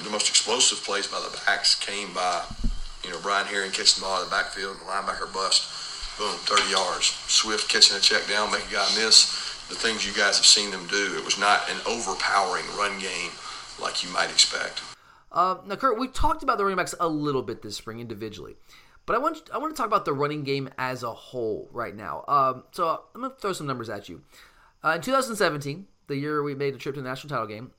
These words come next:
Speaker 2: uh, we rushed for an average of two hundred fifty-eight yards a game. That is elite stuff, top twenty stuff. Last year, not quite as good, but not that far of a drop off, considering you lose two.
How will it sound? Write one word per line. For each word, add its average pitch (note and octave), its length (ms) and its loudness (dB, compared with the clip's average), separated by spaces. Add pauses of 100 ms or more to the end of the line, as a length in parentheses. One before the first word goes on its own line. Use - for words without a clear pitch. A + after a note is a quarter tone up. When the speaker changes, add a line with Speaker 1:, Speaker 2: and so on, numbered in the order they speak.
(160)
Speaker 2:
uh, B2+ 340 2
we D#3 160 -4
rushed E3+ 200 2
for D#3+ 80 -12
an D#3+ 40 -8
average D#3 140 -6
of A#2+ 100 -14
two - 180 -8
hundred G3 260 -8
fifty-eight C#3 460 -6
yards A#2 300 -4
a G#2+ 60 -16
game. F#2+ 220 -10
That A#2+ 100 -6
is B2+ 100 -4
elite B2+ 220 -4
stuff, G#2 260 -6
top A2 160 -6
twenty A#2 220 -2
stuff. - 340 -6 (340)
Last F#3 300 6
year, D#3+ 220 -2
not F3+ 180 -6
quite F3+ 220 4
as F3 100 -2
good, G3+ 200 6
but F3 100 -4
not E3 160 2
that E3 160 -4
far D#3 140 2
of D3+ 40 -2
a D3 60 0
drop C#3 340 4
off, A2+ 220 2 (140)
considering C3+ 280 -4
you B2 120 -6
lose B2+ 200 -4
two. C3 440 -4